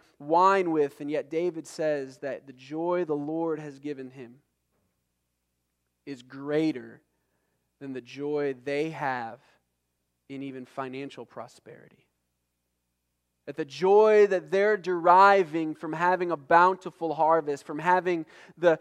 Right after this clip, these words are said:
the checkbook have a little bit more money in it, from seeming to have a, a, a worldly or a financial victory, pales into comparison with the joy that David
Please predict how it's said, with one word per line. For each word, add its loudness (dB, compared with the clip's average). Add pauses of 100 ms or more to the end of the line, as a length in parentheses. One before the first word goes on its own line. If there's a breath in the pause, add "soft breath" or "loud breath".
(140 loud breath)
the -2
checkbook 2
have 4
a 2
little 6
bit 0
more 0
money 2
in 2
it, -2
from -6
seeming -6 (240 soft breath)
to -4
have 6
a, 2 (200 loud breath)
a, 4 (120)
a 4
worldly 8
or 2
a 4
financial 2
victory, -4 (1300)
pales -2
into -8
comparison -10 (960)
with -18
the -20
joy -6
that -18
David -12